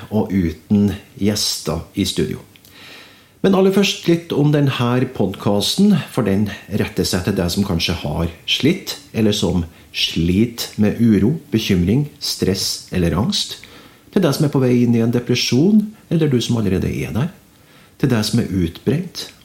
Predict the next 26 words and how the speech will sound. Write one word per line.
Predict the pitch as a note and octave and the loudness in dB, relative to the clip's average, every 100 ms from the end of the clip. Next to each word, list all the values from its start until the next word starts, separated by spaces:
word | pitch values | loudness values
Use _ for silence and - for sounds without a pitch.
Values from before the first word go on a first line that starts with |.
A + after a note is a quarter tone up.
| _ _ _ _ _ _ - | _ _ _ _ _ _ -4
Til | B2+ | 0
deg | A2+ G#2+ | 0 0
som | B2 | 0
legger | A2+ G#2 G2+ | 0 -2 -2
all | G2 G2 | 0 0
skyld | - - F2+ F#2+ - | 0 0 2 0 0
på | G2 | -2
deg | F#2 | 0
selv, | F2 - E2 D3 D#3+ - - | -2 0 0 0 -4 -10 -8
eller | G#2 A2+ | -2 2
du | G2 | 2
som | G#2 | 0
sliter | F#2+ F#2 F2+ - | -2 0 0 0
med | G#2 | -4
tvangstanker, | - D#2+ E2+ - - F2+ E2 - C#3+ C#3+ - - - - _ _ _ _ C3 | -2 -4 -2 -4 -4 -2 -2 -4 -4 -4 -8 -20 -20 -20 _ _ _ _ -2
eller | A2+ A2 A2 - - | 0 0 -4 -14 -6
går | G#2 G2+ F#2+ | 0 0 2
med | F#2 F2+ F2 | 0 -2 -4
selvmordstanker. | - G#2+ F#2+ D#2+ E2 - D2+ - G3 - - - - - - - - | -4 0 0 0 -2 -2 -4 -2 -4 -6 -20 -20 -20 -20 -20 -20 -2
Men | C#3 | 0
også | D3 C#3+ D#3 | 2 2 2
til | |
deg | C#3 C3 | 2 2
som | D3+ C#3 | 2 2
sliter | C3+ B2 A2+ | 2 2 2
med | A2+ A#2 | 0 0